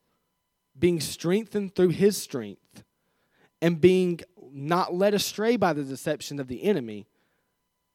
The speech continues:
but identifying where we're vulnerable, constructing the walls against him, and guarding the gate, then we're made strong to go out and to do this very thing.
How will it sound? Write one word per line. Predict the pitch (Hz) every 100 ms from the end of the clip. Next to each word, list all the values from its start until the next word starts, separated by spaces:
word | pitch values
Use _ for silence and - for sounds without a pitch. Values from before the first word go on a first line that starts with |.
| _ _ -
but | 196 135 - - _ _ -
identifying | 147 139 196 208 - 175 170 160
where | 147
we're | 151
vulnerable, | 139 127 117 110 117 113 _ _ _ _
constructing | - 147 - - 190 202 214 190
the |
walls | 160 156 156 151
against | 131 135 - -
him, | 127 120 - _ _ _ _ _ -
and | 147 135
guarding | 143 165 175
the | 147
gate, | 135 147 208 - _ - _ _ _ _ _ _ 143
then | 151
we're | 151
made | 143 147 143
strong | - - 156 170 175 170 - -
to | 160
go | 156 147
out | 139 135 -
and | 131
to | 131
do | 143 139 131 131 - -
this | 127 127 - - - _ _
very | 123 117 110 113 _ _ _ _ _ _
thing. | 110 78